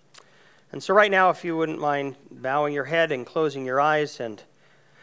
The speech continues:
we have, our minds have been stirred up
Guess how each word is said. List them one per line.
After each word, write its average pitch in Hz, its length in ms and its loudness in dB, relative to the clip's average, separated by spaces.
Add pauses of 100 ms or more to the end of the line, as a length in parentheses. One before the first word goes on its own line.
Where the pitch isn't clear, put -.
(1900)
we 151 200 -2
have, 143 280 2 (640)
our 127 160 -2
minds 160 440 2
have 139 100 -4
been 127 160 -4
stirred 147 420 -2
up 214 300 2